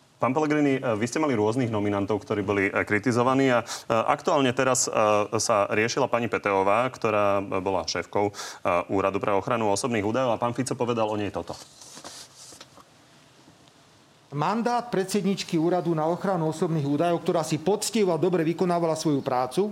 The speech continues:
Speaker 2: mal skončiť o štrnásť dní. Tak na čo to divadlo bolo včera dobré?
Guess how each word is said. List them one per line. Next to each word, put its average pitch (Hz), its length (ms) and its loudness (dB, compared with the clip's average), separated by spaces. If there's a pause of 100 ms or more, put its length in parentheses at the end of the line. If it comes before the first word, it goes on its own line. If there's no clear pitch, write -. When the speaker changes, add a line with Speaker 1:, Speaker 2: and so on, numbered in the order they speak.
(600)
Speaker 2:
mal 190 240 0
skončiť 208 480 0
o 165 80 0
štrnásť 190 480 0
dní. 151 160 -2 (480)
Tak 165 160 -2
na 247 160 2
čo 294 160 0
to 294 80 0
divadlo 180 400 2
bolo 160 240 2
včera 143 240 -2
dobré? 123 320 -4